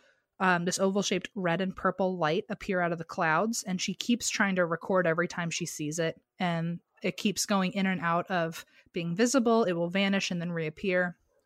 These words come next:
and, uh, that happened for a while, and she started even noticing that,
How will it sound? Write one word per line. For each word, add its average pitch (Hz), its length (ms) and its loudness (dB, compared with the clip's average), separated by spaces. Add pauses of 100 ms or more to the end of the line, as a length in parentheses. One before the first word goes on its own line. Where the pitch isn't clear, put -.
(140)
and, 175 460 0
uh, 151 260 0 (720)
that 214 240 8
happened 202 340 4
for 185 140 2
a 175 160 4
while, 185 400 4
and 185 140 0
she 208 100 0
started 202 340 4
even 190 220 0
noticing 185 540 0
that, 165 320 2